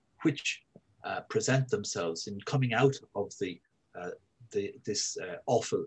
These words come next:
experience. Um, there are, uh, quite a few questions, so perhaps if I might turn to, uh, some of these. Um, uh, and, uh, well, let me s-,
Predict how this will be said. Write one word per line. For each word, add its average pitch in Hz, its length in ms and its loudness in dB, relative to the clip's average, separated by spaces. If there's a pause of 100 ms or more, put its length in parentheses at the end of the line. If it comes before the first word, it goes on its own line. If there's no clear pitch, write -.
experience. 98 840 2 (460)
Um, 107 160 -4 (240)
there 123 160 4
are, 143 320 4 (220)
uh, 113 180 -2
quite 160 220 4
a 156 40 0
few 135 200 2
questions, - 600 0
so 110 200 0 (320)
perhaps 143 300 2
if 135 140 4
I 120 80 2
might 123 260 0 (100)
turn 143 420 2
to, 110 300 -2 (160)
uh, 101 80 -4 (120)
some 139 260 4
of 104 160 4
these. 123 500 2 (460)
Um, 104 320 0 (1400)
uh, 107 200 2 (340)
and, 123 380 0
uh, 123 200 6 (340)
well, 143 220 8
let 156 140 4
me 160 80 -2
s-, - 180 2